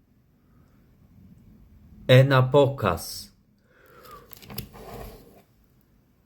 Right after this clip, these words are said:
Pan Andrzej. "Nigdy w życiu do Zakopanego". I tutaj reszta kom-, komentarza na migowo. A teraz pan Kamil i mój absolutnie ulubiony komentarz.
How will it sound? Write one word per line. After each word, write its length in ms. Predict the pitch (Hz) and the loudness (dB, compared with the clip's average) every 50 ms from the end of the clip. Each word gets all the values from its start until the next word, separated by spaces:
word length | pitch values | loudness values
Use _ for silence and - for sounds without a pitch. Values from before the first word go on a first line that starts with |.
| _ _ - - - - - | _ _ -20 -20 -20 -2 2
Pan 120 | 139 127 | 4 6
Andrzej. 360 | 127 120 98 87 85 82 - - _ | 6 4 4 0 -2 -6 -6 -10 _
"Nigdy 280 | 143 175 180 160 170 160 | -2 -2 0 2 2 2
w 40 | 143 | 2
życiu 200 | 156 143 139 139 | 0 -2 0 0
do 100 | 143 131 | 2 2
Zakopanego". 720 | 131 123 135 123 127 120 104 90 80 85 82 - - - _ _ _ _ _ _ _ | 2 2 2 2 2 2 0 0 -2 -6 -8 -10 -10 -18 _ _ _ _ _ _ _
I 100 | 220 196 | -6 -4
tutaj 240 | - - - 139 131 | -4 0 4 6 6
reszta 220 | 123 123 127 127 123 | 6 6 4 0 -2
kom-, 360 | 123 117 113 110 110 113 - | 0 -2 -2 -2 -4 -6 -6
komentarza 400 | - 113 113 107 110 104 107 107 | -4 -4 -2 0 -2 -2 -2 0
na 100 | 104 113 | -2 0
migowo. 500 | 117 113 104 104 90 82 80 80 80 - - - - _ _ _ _ _ _ _ _ _ _ _ _ _ _ _ _ _ _ _ _ _ _ _ _ _ _ _ _ _ _ _ _ _ _ _ _ _ _ _ _ _ _ _ _ _ _ _ _ _ _ _ _ | 0 0 0 0 0 0 -2 -6 -10 -12 -18 -20 -20 _ _ _ _ _ _ _ _ _ _ _ _ _ _ _ _ _ _ _ _ _ _ _ _ _ _ _ _ _ _ _ _ _ _ _ _ _ _ _ _ _ _ _ _ _ _ _ _ _ _ _ _
A 200 | - 139 175 190 | 2 4 4 4
teraz 300 | - 180 170 170 160 165 | 4 4 4 2 2 2
pan 180 | - 160 147 135 | 0 0 0 2
Kamil 400 | 151 170 160 139 123 113 104 98 | 2 2 2 2 2 0 0 0
i 180 | 120 131 143 | -2 -2 0
mój 180 | 156 147 143 147 | 0 0 0 0
absolutnie 520 | 143 135 127 131 151 143 143 139 147 143 | 0 -2 0 0 0 0 0 0 -2 0
ulubiony 460 | - 190 202 190 180 185 175 165 160 151 | 4 6 6 6 6 6 4 4 4 2
komentarz. 680 | 160 143 131 123 113 107 104 95 85 - - - - | 2 2 2 2 2 0 0 -2 -4 -4 -8 -14 -20